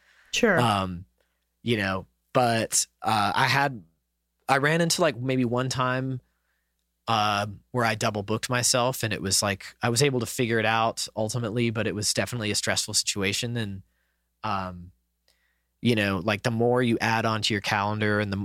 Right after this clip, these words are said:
Speaker 2: and the busier you get, uh, you know, hopefully if, if that's something you're looking for as a musician, like, it just becomes a true necessity. And I do know plenty of people that are,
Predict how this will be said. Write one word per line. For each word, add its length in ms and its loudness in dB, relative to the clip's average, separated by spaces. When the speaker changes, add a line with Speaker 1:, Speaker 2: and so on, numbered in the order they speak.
Speaker 2:
and 120 -4
the 60 -4
busier 360 2
you 180 0
get, 320 0
uh, 200 0
you 120 -2
know, 80 -2
hopefully 480 0
if, 240 -4
if 160 -6
that's 460 0
something 320 -2
you're 100 -4
looking 300 -2
for 240 0
as 100 2
a 40 0
musician, 560 0
like, 260 -2
it 120 0
just 200 0
becomes 580 -2
a 80 0
true 260 2
necessity. 640 0
And 120 -4
I 120 2
do 260 0
know 160 4
plenty 420 0
of 140 -4
people 480 -2
that 140 2
are, 320 -2